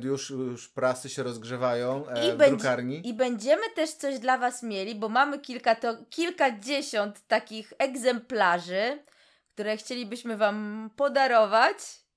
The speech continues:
Speaker 2: Powiemy
Speaker 1: Tak.
Speaker 2: o tym następnym
Speaker 1: Tak,
Speaker 2: razem.
Speaker 1: tak, tak, tak. Ale będzie akcja. Będzie akcja i będziecie mogli zdobyć specyficzny egzemplarz, ale ja, jednak.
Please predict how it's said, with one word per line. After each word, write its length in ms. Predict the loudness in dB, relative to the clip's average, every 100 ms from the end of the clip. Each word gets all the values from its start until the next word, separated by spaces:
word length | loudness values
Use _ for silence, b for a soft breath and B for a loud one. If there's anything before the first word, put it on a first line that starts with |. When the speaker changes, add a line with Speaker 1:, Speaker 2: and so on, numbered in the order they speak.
| _ _ _ _
Speaker 2:
Powiemy 420 | -4 4 6 6 6
Speaker 1:
Tak. 80 |
Speaker 2:
o 120 | 4 2
tym 560 | 2 2 4 0 -4
następnym 640 | -2 -2 0 -2 -2 -6
Speaker 1:
Tak, 80 | 2
Speaker 2:
razem. 440 | 4 4 2 0 0
Speaker 1:
tak, 220 | 0 -4
tak, 280 | -10 -10 -12
tak. 280 | -16 -16 _ _ _
Ale 300 | -2 0 2
będzie 380 | 2 0 0 0
akcja. 480 | 0 0 -8 -16 -12
Będzie 240 | -8 0 0
akcja 240 | 0 -4
i 40 | -4
będziecie 340 | -4 -6 -8
mogli 260 | -8 -8 -6
zdobyć 460 | -4 -4 -8 -10 b b b -20
specyficzny 840 | -16 -10 -8 -8 -6 -6 -6 -4 -4
egzemplarz, 840 | -2 -4 -4 0 0 0 -4 -10
ale 200 | -2 0
ja, 200 | 2 0
jednak. 580 | 0 -2 -2 -4 -4 -8